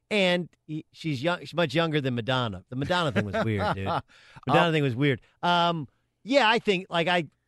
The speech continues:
Speaker 1: if he really gets real and he realized that he was, like, a jerk and arrogant and, and surrounded himself with sycophants and went to Mike Francesa and then lied about everything that went on,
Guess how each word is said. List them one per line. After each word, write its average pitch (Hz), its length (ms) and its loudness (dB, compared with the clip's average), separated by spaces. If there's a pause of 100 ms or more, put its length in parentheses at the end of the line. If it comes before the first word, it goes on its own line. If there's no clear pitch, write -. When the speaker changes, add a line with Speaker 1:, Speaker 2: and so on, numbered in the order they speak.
Speaker 1:
if 165 140 -2
he 240 160 2
really 240 320 2
gets 208 240 0
real 208 600 2
and 147 200 2
he 156 140 2
realized 170 560 0
that 160 220 -2
he 160 180 -4
was, 151 480 -2 (380)
like, 127 120 -4
a 123 60 -6
jerk 143 400 -2
and 127 240 -8
arrogant 135 600 -4
and, 113 220 -10 (600)
and 120 220 -2
surrounded 139 320 0
himself 131 320 -2
with 117 80 -6
sycophants 135 720 -2
and 107 220 -8 (340)
went 135 180 2
to 147 80 -2
Mike 139 240 0
Francesa 135 520 -2
and 123 120 -2
then 117 80 -4
lied 123 280 -2
about 123 180 -2
everything 131 260 -4
that 123 120 -6
went 127 140 -6
on, 135 420 -4